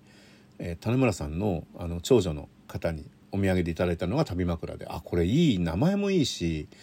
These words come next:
種村さんらしいし、しかも美味しいなと思って、これを、が買えるなと思って、高島屋に行って旅枕を買って、それからゆかり？あれも売ってて、それからなんか、エビ丸ごと一匹おせんべいにした、あられにしたものがあって、っていうのをね、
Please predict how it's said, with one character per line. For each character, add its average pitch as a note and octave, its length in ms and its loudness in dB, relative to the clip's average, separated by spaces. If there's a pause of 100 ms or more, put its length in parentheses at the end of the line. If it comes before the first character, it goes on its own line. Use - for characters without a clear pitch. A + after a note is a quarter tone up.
(260)
種 G#2+ 160 0
村 C#3 140 4
さ C#3+ 140 0
ん C3+ 40 2
ら C3+ 100 2
し - 180 -2
い - 20 2
し、 - 300 -8
し - 120 -10
か B2+ 60 0
も F2+ 120 0
美 F#2+ 60 2
味 G#2 60 0
し - 160 -2
い A2+ 40 0
な G2+ 140 -2
と - 80 -12
思 D2+ 80 -10
っ - 40 -16
て、 - 100 -20
こ - 120 -8
れ G2+ 80 0
を、 F#2+ 180 0 (480)
が - 100 -12
買 G#2 220 0
え - 20 4
る G2+ 60 0
な F#2+ 140 0
と - 80 -10
思 D2 100 -8
っ - 20 -14
て、 - 320 -8 (320)
高 - 200 -2
島 - 220 4
屋 A2 140 8
に F#2 80 2
行 A#2+ 120 10
っ - 20 -20
て - 120 -8
旅 G2+ 220 4
枕 G2 300 2
を D2+ 60 -6
買 - 140 -6
っ - 20 -8
て、 - 340 -8 (520)
そ - 140 -8
れ F2+ 80 -4
か E2 100 -2
ら D#2+ 100 -2
ゆ G2 200 6
か C#3+ 160 6
り？ F#3 180 6 (220)
あ G2+ 120 2
れ B2+ 80 10
も B2 140 10
売 - 20 4
っ A2+ 40 0
て G2+ 200 0
て、 - 320 -8
そ - 140 -10
れ F2+ 60 -4
か E2+ 120 -2
ら E2+ 60 -2
な E2 100 0
ん E2 40 -4
か、 D2+ 220 -6 (420)
エ A2 100 8
ビ F3 120 10
丸 E3+ 200 10
ご E3+ 120 10
と - 80 6
一 B2+ 180 8
匹 D#3+ 360 6
お C#3 160 6
せ E3 160 6
ん C#3+ 60 10
べ G#2+ 80 6
い - 40 6
に D#2+ 80 2
し - 80 -6
た、 - 140 -6
あ G#2 80 2
ら A#2 100 8
れ B2 100 8
に A#2 80 4
し - 60 -4
た A2+ 120 2
も A2 140 0
の F#2+ 100 -2
が D2 120 -2
あ D2 40 -4
っ - 40 -10
て、 - 280 -14
っ - 20 -12 (800)
て A2+ 100 4
い A2 100 6
う F#2 100 4
の D#2 120 -6
を E2+ 40 -8
ね、 F2 220 -4